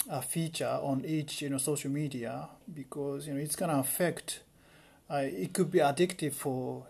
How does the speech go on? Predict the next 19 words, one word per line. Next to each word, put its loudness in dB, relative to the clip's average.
you 0
know, 0
younger 2
age, 0
you -4
know, 0
children, -4
and -6
I, 0
I -4
don't -2
think -2
it's -2
a -2
good 2
idea, -2
you -10
know, -6
so. -14